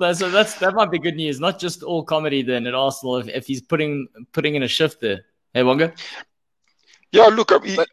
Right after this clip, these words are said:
Speaker 2: that's the thing. He did put in a shift, and it's, it's, um, I just hope there can be consistency on that. You know, I mean, Arsenal took,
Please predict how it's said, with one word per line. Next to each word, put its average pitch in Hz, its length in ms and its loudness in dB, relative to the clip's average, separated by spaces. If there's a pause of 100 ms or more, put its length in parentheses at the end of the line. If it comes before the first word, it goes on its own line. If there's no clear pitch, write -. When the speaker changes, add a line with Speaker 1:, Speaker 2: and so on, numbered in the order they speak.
(120)
Speaker 2:
that's 185 200 6
the 175 60 4
thing. 185 200 0
He 143 140 -2
did 190 220 2
put 196 120 -2
in 180 80 -4
a 151 60 0
shift, - 420 2
and 139 280 8 (320)
it's, - 300 -4
it's, - 200 -6
um, 214 180 8 (140)
I 170 80 10
just 214 180 -2
hope - 500 4
there 139 100 0
can 151 120 -4
be 147 80 -6
consistency - 640 -6
on 117 140 -4
that. 101 160 -8
You 117 80 -12
know, 120 80 -2
I 131 80 4
mean, 160 100 0
Arsenal 185 300 4
took, - 280 -8